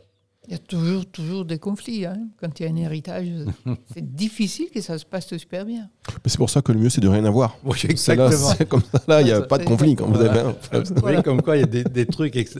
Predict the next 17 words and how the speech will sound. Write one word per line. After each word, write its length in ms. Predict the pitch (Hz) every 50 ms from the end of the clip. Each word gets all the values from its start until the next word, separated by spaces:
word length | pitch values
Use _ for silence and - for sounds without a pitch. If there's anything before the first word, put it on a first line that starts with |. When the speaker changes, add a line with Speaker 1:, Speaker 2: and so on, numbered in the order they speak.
| -
Speaker 2:
des, 140 | 117 - - 175 165 156
voilà, 300 | 139 117 120 131 113 - - - 120 - - - - - - 117
euh, 180 | 120 123 123 127
des 160 | 127 127 127
circonstances 640 | 107 - - 123 - - 127 107 - 160 151 -
extraordinaires, 680 | - 123 - - - 110 110 110 113 113 117 123 147 160
Speaker 1:
C'est 60 | 147 127
vrai. 60 | 113
Speaker 2:
au 40 | 117
moins, 280 | 120 123 139 156 160 143
Speaker 1:
Ça, 60 | 127
Speaker 2:
euh, 180 | 113 107 107 110
Speaker 1:
c'est 160 | 104 - 196
une 80 | 180 170
bonne 160 | 180 180 170
solution. 240 | - - 147 165 190
Speaker 2:
libre, 340 | 190 180 139 113 - -